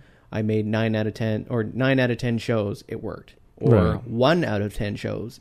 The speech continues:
Speaker 1: it worked. And you have to be brutally honest with yourself and retire a joke. It, it's really hard to do sometimes to go, "No, no, I'm gonna make it work," versus, "I need to stop telling that joke.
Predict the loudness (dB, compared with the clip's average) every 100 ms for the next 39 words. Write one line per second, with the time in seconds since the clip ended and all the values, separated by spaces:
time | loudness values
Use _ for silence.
0 | -8 -8 -8 -14 -14 -8 -6 -4 -4 -4
1 | -4 -8 _ -14 -2 4 4 4 2 0
2 | -2 -4 -6 -6 -6 0 0 0 -6 -8
3 | -6 -6 -8 -8 -8 -4 -2 0 -2 -4
4 | -8 -12 -20 _ -2 0 2 0 0 0
5 | 4 4 4 2 0 0 -4 -4 -4 -6
6 | -6 -4 -4 -6 -10 -8 -2 0 0 -4
7 | -4 0 2 2 2 0 4 4 4 2
8 | 2 0 -4 -8 -20 -20 -20 -20 -20 -20
9 | -20 -20 _ _ -20 -20 -20 _ 0 2
10 | 2 -2 -4 -4 -4 -6 -6 -6 -8 -8